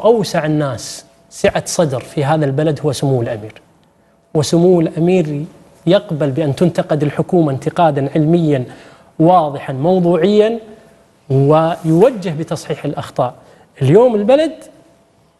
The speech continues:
احنا نقول إن لما ننتقد نواجه بقضية قبضة أمنية، هذا مو مطلوب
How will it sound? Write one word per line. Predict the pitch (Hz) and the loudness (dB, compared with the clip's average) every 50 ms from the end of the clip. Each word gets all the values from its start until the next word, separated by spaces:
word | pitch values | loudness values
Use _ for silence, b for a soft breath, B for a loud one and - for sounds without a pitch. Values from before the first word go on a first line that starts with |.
| _ | _
احنا | - - 165 151 | -6 -2 0 2
نقول | 147 165 220 247 170 113 - - - - - _ _ _ _ - - 117 | 2 4 4 2 2 0 -4 -12 -20 -20 -20 _ _ _ _ -8 -2 0
إن | 151 151 | 2 2
لما | 151 156 170 180 180 180 | 4 2 2 2 2 2
ننتقد | 175 220 262 262 185 - 240 240 277 294 254 - - - - - - - | 4 4 4 2 2 0 -2 0 0 0 -2 -2 -10 -20 -20 -10 -4 -2
نواجه | 139 139 151 156 160 165 165 165 170 156 170 190 156 127 - - B B B B B B B B | 0 2 2 2 2 2 2 2 2 2 2 0 0 -2 -8 -18 B B B B B B B B
بقضية | - 147 - 151 143 139 156 156 156 151 147 - - - | -2 0 0 0 0 2 2 2 2 2 0 -2 -4 -4
قبضة | 170 160 151 139 143 147 156 | -2 -2 -2 -2 -4 -4 -2
أمنية، | 139 139 147 170 185 180 143 151 | -2 0 0 2 0 0 0 -2
هذا | 139 131 | -2 -2
مو | 135 160 196 196 | 0 2 2 2
مطلوب | 175 156 - - 160 180 208 | 0 0 0 0 0 0 -2